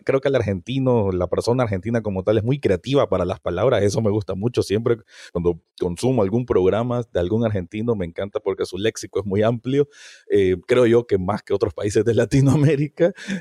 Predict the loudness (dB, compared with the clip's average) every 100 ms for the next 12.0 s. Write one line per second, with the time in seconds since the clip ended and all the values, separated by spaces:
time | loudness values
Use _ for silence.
0 | -4 -2 -2 -2 0 2 2 2 2 2
1 | -2 -6 0 0 -2 -6 -20 _ 2 4
2 | 4 0 -6 _ 2 2 4 2 2 0
3 | 0 -4 _ -2 0 0 2 2 4 2
4 | 2 2 2 0 0 2 2 0 -4 -4
5 | -4 _ 4 4 2 2 4 6 4 2
6 | -2 -2 -2 -2 -4 2 2 2 -4 0
7 | 2 4 2 2 0 0 -2 -4 -8 0
8 | 2 2 2 2 2 0 0 -2 -2 -2
9 | 0 -2 -2 2 4 4 0 -4 _ -20
10 | _ 2 4 6 4 4 2 0 -2 0
11 | 0 0 2 2 0 -2 -6 -6 -6 -10